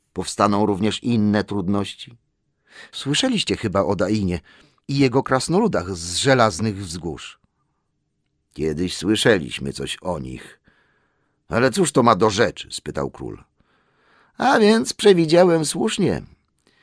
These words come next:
Widzę, że nie wiecie o pewnych wydarzeniach, które są mi znane. Mogę wam powiedzieć, że Dain jest o niespełna dwa dni marszu stąd i prowadzi co najmniej pięciuset bitnych krasnoludów.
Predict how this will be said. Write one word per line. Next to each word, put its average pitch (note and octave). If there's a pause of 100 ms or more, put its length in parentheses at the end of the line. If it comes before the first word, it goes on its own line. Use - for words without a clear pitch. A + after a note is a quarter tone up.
(300)
Widzę, C3
że C3
nie B2
wiecie C#3
o A#2
pewnych C3
wydarzeniach, C3
które A#2+
są B2+
mi A#2
znane. A2+ (960)
Mogę G#3
wam F#3
powiedzieć, D3+
że A#2+
Dain A#2+
jest B2
o C3
niespełna B2
dwa G#2+
dni C3
marszu B2
stąd A#2 (340)
i D#3
prowadzi D3
co B2
najmniej C3+
pięciuset F3
bitnych D3+
krasnoludów. C#3+